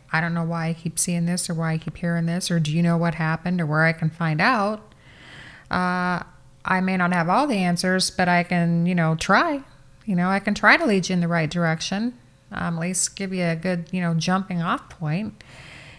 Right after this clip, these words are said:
you know, and then, you know, it creates kind of a little spark, you know, then, you know, maybe they answer their mystery or maybe they don't, but they may discover other little mysteries that have absolutely no relevance whatsoever along the way. You know, it's this twenty-four hour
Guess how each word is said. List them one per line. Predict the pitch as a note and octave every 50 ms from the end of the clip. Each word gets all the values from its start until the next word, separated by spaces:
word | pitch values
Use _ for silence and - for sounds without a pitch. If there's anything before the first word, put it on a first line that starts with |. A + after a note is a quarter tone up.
| - -
you | - G#3 E3+
know, | E3 D#3+ E3 F#3 G3+ G3 F#3+ - -
and | F#3+ F#3 F#3 F#3
then, | F#3+ F#3+ F#3+ F#3+ F#3+ F#3 F#3+ F#3+ F3+
you | - G3
know, | G3+ G3+ G#3
it | G#3 -
creates | - - - - - G3 G#3 - -
kind | - - - G#3+ A3 A3
of | G#3+
a | G#3+
little | G#3+ A3 A3+ A3 G#3+
spark, | G#3+ - - - - - A3 B3 B3+ - - - -
you | - F3
know, | E3+ E3 E3+ F#3 G3 G3
then, | F#3 F#3 F#3 F#3 F#3+ F#3 F#3+ F#3+
you | G3 F#3+
know, | F#3 F#3
maybe | F#3 F#3 F#3+ G3 A3
they | G#3 A3 G#3+ G#3+ G#3+
answer | G#3+ A3+ B3 - - - F#3+ E3+
their | E3 D#3
mystery | D#3 C#3+ C#3 C#3+ - - - - - B2+
or | C#3+ E3
maybe | F3+ F3+ F#3 G3+
they | F#3+ G3+ G3
don't, | F#3 F#3+ A3 A#3+ - - - - - - E3 E3+
but | F3 F3 E3+ E3+ -
they | F3 F3
may | F3+ F3+
discover | F3+ F#3 F3 - - G3+ F#3 F#3 F#3
other | F#3+ G#3 A3+ G#3
little | G3+ F#3 F#3
mysteries | F3+ F#3 F#3 F#3 - G3 F#3+ F#3+ F#3
that | G3
have | F#3 G#3 G3
absolutely | - - G#3+ G#3 - - B3+ A#3 A3+ A#3+
no | A#3+ B3+ B3+
relevance | B3 B3+ B3+ B3+ B3+ B3 B3 B3 -
whatsoever | C4+ C4 B3+ - C#4 C#4 D4 D#4 D4 B3+ G3
along | E3+ D#3 D3 - - D3 C#3+
the | - - -
way. | - - - - - - - - - - - - - - - - - -
You | A3 G3
know, | F#3 F#3 G3 G3+
it's | G3+ G3+ - -
this | A3 G#3+ G#3+ G#3+ G#3 G#3 G3+ - - - - - - -
twenty-four | - - C4 B3+ C4 B3+ - C4 B3+ B3+
hour | B3 A#3+ A#3 A#3 A#3 A3+ A3+ A3 A3 G#3+ G3 F#3+